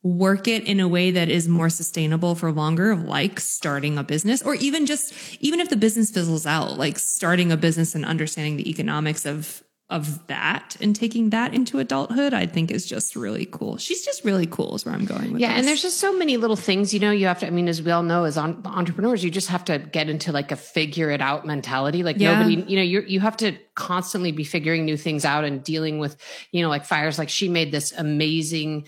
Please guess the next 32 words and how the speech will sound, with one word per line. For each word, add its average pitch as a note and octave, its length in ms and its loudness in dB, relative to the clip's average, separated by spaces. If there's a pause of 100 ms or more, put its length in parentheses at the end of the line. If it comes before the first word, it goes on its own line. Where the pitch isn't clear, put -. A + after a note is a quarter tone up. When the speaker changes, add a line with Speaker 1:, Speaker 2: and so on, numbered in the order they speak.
(120)
Speaker 2:
snickerdoodle F3 680 0
cookie, G#3 500 -2 (260)
um, D3+ 420 0
but D#3+ 300 -2
it E3+ 220 -2
arrived D#3+ 800 0 (220)
literally E3+ 580 0
in, D#3 180 0
like, D3 220 -6
crumbs E3 800 0
to, D3+ 320 -2
like, F3 200 0
six F3+ 400 0
of F#3 100 2
Speaker 1:
Mm-hmm. G3 80 2
Speaker 2:
her D3 60 2
subscribers, D3+ 640 -2
you F#3 80 -2
know, E3+ 80 2
like, D3 180 0
so, E3 200 -2 (160)
so - 140 -2
she F#3+ 120 0
had A3 120 2
to G3+ 40 2
figure G#3 340 0
out, F#3+ 140 0
like, D#3 160 -2
not G#3+ 180 0
just, A3 280 -4 (320)
you G3+ 100 2
know, D#3+ 160 0